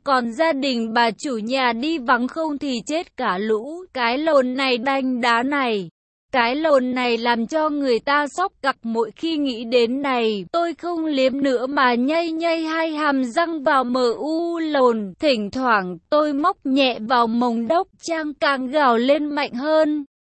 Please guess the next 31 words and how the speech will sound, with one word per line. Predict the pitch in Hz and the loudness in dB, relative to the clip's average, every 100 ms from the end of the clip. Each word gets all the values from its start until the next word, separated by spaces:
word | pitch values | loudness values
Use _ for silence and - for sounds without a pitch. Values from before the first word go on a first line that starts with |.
| _ | _
Nước | 277 339 240 | -10 -8 -6
lồn | 294 262 208 190 | -2 0 0 -2
Trang | 165 330 311 311 | -2 -2 0 -2
tuôn | 311 302 | -2 -2
ào | 233 254 | -2 -2
ào | 240 208 262 247 | -2 0 0 0
như | 240 285 311 | 0 0 0
nước | 311 392 | -2 -4
sông | - 330 311 | -2 -2 -2
Lam | 339 339 339 311 277 | -2 -2 0 -2 0
mùa | 285 240 | 2 2
lũ. | 247 254 302 370 | 0 -4 -8 -10
"Anh | - 294 240 | -4 -4 -2
ơi, | 208 302 302 302 285 | 2 4 4 2 -6
em, | - 302 311 302 | -2 2 2 2
em | 262 285 262 | 0 0 0
mờ, | 240 220 196 170 | 0 0 -2 -4
sứa, | - - 277 302 359 | -8 -2 0 0 -2
ân | - 294 277 | -2 -2 -2
quá, | 294 254 240 285 269 | 0 2 2 0 -2
anh | 285 277 | -4 -2
ơi, | 196 285 330 320 | -2 2 2 0
địt | 262 254 | -4 -4
em | - 311 320 311 262 | -2 0 0 0 -2
đi, | 269 339 | -4 -2
em | 320 311 302 | -2 -2 -2
không | 294 330 330 | -4 -4 -4
cháu | 294 269 233 262 | -2 0 2 0
nổi | 285 254 208 | 0 0 0
nữa | 214 220 | -2 -4
đâu, | - 294 311 320 | -2 2 2 2